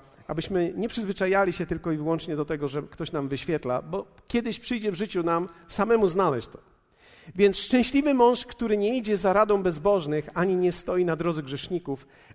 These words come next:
ani nie zasiada w gronie szyderców, lecz ma upodobanie w zakonie Pana i zakon jego rozważa dniem i nocą. Będzie on jak drzewo zasadzone nad strumieniami wód, wydające swój owoc we właściwym czasie,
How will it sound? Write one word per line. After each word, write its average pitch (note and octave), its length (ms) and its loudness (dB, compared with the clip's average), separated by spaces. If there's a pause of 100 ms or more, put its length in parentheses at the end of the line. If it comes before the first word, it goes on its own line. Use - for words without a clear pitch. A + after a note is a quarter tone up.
ani A3 260 4
nie G#3+ 140 4
zasiada F#3 420 2
w E3 80 -6
gronie F3 280 2
szyderców, D#3+ 580 0
lecz D#3 260 0
ma G3 160 2
upodobanie E3+ 640 2
w C#3 40 -10
zakonie D#3 380 -4
Pana D#3 380 -4 (360)
i E3+ 60 -4
zakon C4 360 2
jego A#3+ 220 4
rozważa G3+ 440 4
dniem G#3 300 -2
i G3+ 40 0
nocą. G3+ 400 0 (600)
Będzie B3+ 380 4
on A#3 140 4
jak F3 280 4
drzewo E3+ 560 0
zasadzone F#3+ 520 2
nad F#3 160 0
strumieniami F#3 640 0
wód, F#3 300 0
wydające F3+ 580 2
swój F3 340 -4
owoc E3+ 440 0
we E3+ 100 -2
właściwym E3+ 500 -2
czasie, F3 460 -2